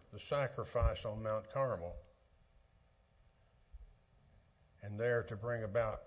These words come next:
great victory over the prophets of Baal. This is the same man who centuries later would stand on the mount, stand with Moses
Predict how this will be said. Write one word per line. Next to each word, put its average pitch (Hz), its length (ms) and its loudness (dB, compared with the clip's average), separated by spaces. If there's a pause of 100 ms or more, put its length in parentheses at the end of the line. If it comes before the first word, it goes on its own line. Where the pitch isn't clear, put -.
(880)
great 123 320 -2
victory 123 440 -2
over 95 200 -4
the 90 80 -8
prophets 104 540 -2
of 90 120 -8
Baal. 101 380 0 (1800)
This 120 180 -6
is 113 160 -6
the 107 80 -10
same 156 400 4
man 139 280 4
who 127 200 -2 (720)
centuries 135 480 -2
later 135 440 6
would 101 140 -6
stand 135 380 0
on 123 140 0
the 113 60 -2
mount, 120 340 0 (2750)
stand 147 320 2
with 107 180 -4
Moses 131 480 2